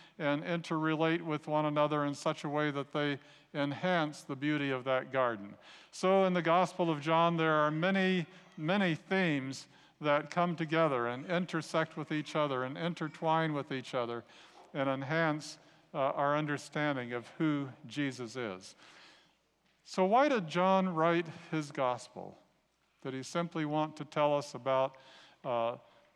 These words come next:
the history of the life of Christ? Did he want us to tell us that Christ was a miracle worker? Did he want to describe the conflict within the disciples or, or the tension between himself,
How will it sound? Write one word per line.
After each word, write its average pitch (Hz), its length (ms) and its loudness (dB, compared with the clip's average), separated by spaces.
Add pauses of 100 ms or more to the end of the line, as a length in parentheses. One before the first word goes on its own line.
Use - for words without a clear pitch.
(360)
the 131 100 0
history 156 480 0
of 143 120 -2
the 143 80 -2
life 151 280 4
of 135 120 -8
Christ? 143 680 0 (480)
Did 135 100 -8
he 139 60 -2
want 156 220 2
us - 260 -6
to 151 120 -8
tell 156 280 2
us 151 140 -4
that 147 100 -10
Christ 151 400 0
was 143 260 -6 (380)
a 151 60 -4
miracle 160 500 2
worker? 113 480 -4 (260)
Did 123 80 -12
he 127 60 -6
want 156 340 -2
to 147 200 -2 (400)
describe 170 640 2
the 151 120 0
conflict 165 760 0
within 156 540 -2 (480)
the 143 340 -2 (520)
disciples 135 800 -2
or, 120 300 -6 (440)
or 123 440 -6
the 131 80 -10
tension 180 500 -2
between 151 400 -2
himself, 147 720 2